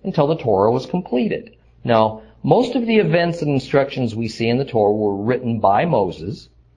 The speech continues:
and others after the fact as history, so that it was coherent and understandable by future generations.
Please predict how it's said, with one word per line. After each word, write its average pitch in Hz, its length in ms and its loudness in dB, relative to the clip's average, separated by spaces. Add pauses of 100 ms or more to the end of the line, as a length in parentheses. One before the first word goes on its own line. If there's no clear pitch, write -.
(560)
and 151 260 2
others 95 680 0 (500)
after 131 400 0
the 202 120 2
fact 104 480 0 (300)
as 143 340 2
history, 120 760 0 (360)
so 135 240 2
that 123 120 4
it 123 100 2
was 120 220 2
coherent 165 800 0
and 123 140 -2
understandable 120 1040 -2 (500)
by 131 140 0
future 98 360 -8
generations. 143 800 -6